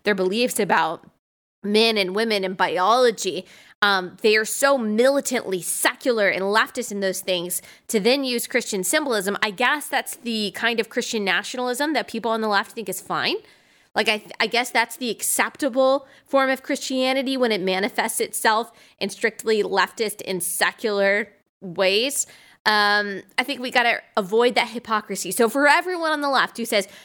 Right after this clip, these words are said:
Christian nationalism is going to be held to account, tell me what you mean.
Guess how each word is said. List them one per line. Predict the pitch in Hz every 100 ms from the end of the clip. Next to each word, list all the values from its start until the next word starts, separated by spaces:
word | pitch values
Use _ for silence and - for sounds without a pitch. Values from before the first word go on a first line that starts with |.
| _
Christian | - 330 - 311 262
nationalism | 262 277 269 277 247 208 196 185 185 -
is | - 214
going | 196 247 247
to | 220
be | 233
held | 226 233 233
to | 233
account, | 226 220 - -
tell | - 330 320
me | 294
what | 233 208 -
you | 190
mean. | 151 110